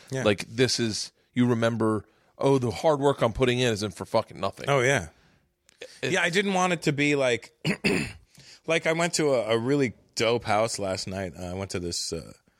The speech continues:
Speaker 1: designer had, for Fashion Week, she had this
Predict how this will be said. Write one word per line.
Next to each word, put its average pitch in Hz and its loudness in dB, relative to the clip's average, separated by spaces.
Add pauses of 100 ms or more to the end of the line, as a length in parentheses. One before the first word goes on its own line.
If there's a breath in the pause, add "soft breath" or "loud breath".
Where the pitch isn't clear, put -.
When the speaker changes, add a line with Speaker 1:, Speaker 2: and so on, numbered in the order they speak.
(320 soft breath)
Speaker 1:
designer 107 0
had, 87 -2 (160)
for 87 -12
Fashion 101 -2
Week, 78 -10
she - -8
had 80 -8
this 78 -10